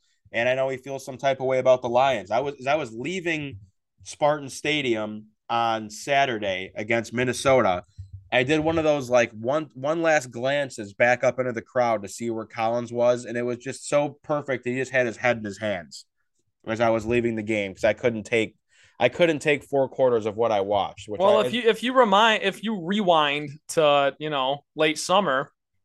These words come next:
Speaker 2: Collins was juiced up for this M S U football season. He was more juiced up for M S U
Speaker 1: So was
Speaker 2: football than I've
Speaker 1: Ty.
Speaker 2: seen, than, than I've seen
Speaker 1: Yeah,
Speaker 2: with any
Speaker 1: I
Speaker 2: team
Speaker 1: know.
Speaker 2: of his for a while. So, yeah, ideally, we'd like to get his thoughts on here, but hey, maybe, uh, maybe next week we'll be talking about a win, and they'll be three and two, and, uh, we can get back to chopping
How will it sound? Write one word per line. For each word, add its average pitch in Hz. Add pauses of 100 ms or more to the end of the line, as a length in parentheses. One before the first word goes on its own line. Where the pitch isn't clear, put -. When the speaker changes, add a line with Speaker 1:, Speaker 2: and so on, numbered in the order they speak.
(300)
Speaker 2:
Collins 247
was 165
juiced 185
up 214
for 156
this 151
M 165
S 156
U 151
football 180
season. 156
He 196
was 247
more 240
juiced 202
up 220
for 190
M 190
S 190
U 185
Speaker 1:
So 196
was 208
Speaker 2:
football 190
than 165
I've 180
Speaker 1:
Ty. 151
Speaker 2:
seen, 135 (220)
than, 165
than 156
I've 170
seen 180
Speaker 1:
Yeah, 165
Speaker 2:
with 143
any 190
Speaker 1:
I -
Speaker 2:
team 180
Speaker 1:
know. 165
Speaker 2:
of 131
his 131 (560)
for 151
a 151
while. 151
So, 143 (460)
yeah, 151
ideally, 233
we'd 214
like 214
to 208
get 185
his 175
thoughts 233
on 156
here, 151
but 151
hey, 170
maybe, 180
uh, 160
maybe 180
next 180
week 160
we'll 151
be 151
talking 160
about 147
a 139
win, 143
and 139
they'll 135
be 131
three 147
and 135
two, 156
and, 127
uh, 123
we 135
can 139
get 139
back 147
to 123
chopping 139